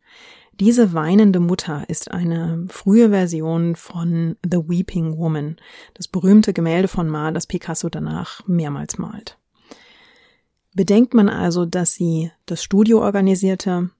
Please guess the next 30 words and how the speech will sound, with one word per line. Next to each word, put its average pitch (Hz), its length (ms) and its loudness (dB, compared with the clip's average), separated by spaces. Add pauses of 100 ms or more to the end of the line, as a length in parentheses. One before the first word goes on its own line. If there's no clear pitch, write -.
(100)
den 170 160 -2
farblichen 175 500 -2
Stil 208 320 4
des 196 180 0
Bildes 180 400 -2
wahrscheinlich 170 440 -4
beeinflusste, 170 800 -6 (240)
Inspiration 180 760 2
lieferte, 165 600 -4 (340)
Modell 175 460 2
stand, 165 540 -2 (400)
selbst 175 480 -2
malte 175 480 -2
und 277 220 4
den 240 120 4
Prozess 202 460 -2
dokumentierte, 170 840 -4 (440)
dann 170 240 -2
hat 220 160 0
Dora 190 180 2
Maar 175 260 -2
einen 180 240 -2
ganz 208 240 2
entscheidenden 185 920 -2
Anteil 165 680 0 (160)
an 175 580 0 (260)
Picassos 185 560 -4
wohl 180 140 -2
berühmtesten 170 640 2
Werk. - 380 -14